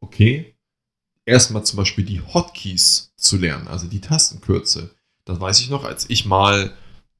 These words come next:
Age of Empires zwei viel gespielt habe, das war damals noch zu lan-Partys, da habe ich mich wirklich hingesetzt und dann habe ich mehrere Stunden lang die Hotkeys gelernt. Klar, du kannst sie auch, äh, dir selber belegen,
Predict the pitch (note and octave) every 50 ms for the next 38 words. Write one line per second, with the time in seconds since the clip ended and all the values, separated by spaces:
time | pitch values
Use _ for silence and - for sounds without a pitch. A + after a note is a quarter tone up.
0 | _ _ - G2 G#2+ - F2 - - - F#2 - E2+ F2 E2+ - - - - F#2+
1 | F#2+ G2+ B2 B2+ C3 C3 - _ _ _ _ _ _ _ _ - - - C#3+ C#3+
2 | C#3 A#2 G#2 G2 G#2 - A2 A#2+ C3+ B2+ - C3+ D3 D3+ D#3 D3 A#2 F2+ E2 -
3 | A#1 A#1 - C#2 D#2+ E2 E2+ - - F#2 F2 - - - F2+ F2 F2 F#2+ G2+ G2+
4 | - A#2+ B2 B2+ - D3 D3 - - - _ _ _ _ _ - G#2 G#2 G2+ G2+
5 | - G2+ F2+ - G#2 F#2+ - F#2 - - - G2+ G2 G#2 G#2 B2+ D#3 E3 - -
6 | - - _ _ _ _ _ _ F#2 G2 G2 D#2 E2 F2 F#2 G2+ B2 C3 D3+ -
7 | - - G2 G2+ G#2+ A2 G2+ F#2+ F2+ - - - G2+ G2 - - - G#2 A2+ B2+
8 | C#3+ D#3+ E3+ - _ _ _ _ _ _ _ _ _ _ _ _ - A2+ G#2+ F#2
9 | - - G3+ F#3+ - - - - G#2 G2+ G2 - - - - - - G#2+ A2+ A#2+
10 | C#3 C3 G#2 D2 D#2 - - - _ - - - E2 D#2 - - - - - F#2+
11 | F#2+ F#2+ - - - - - D2 C2+ - _ _ _ _ _ - _ _ _ -
12 | - _ B1+ - - - - C2 - F#2 E2 D#2 E2 F2+ F2 E2 E2 D#2 D2+ C#2+
13 | D2 E2+ A#2 B2 G#2 G2 F#2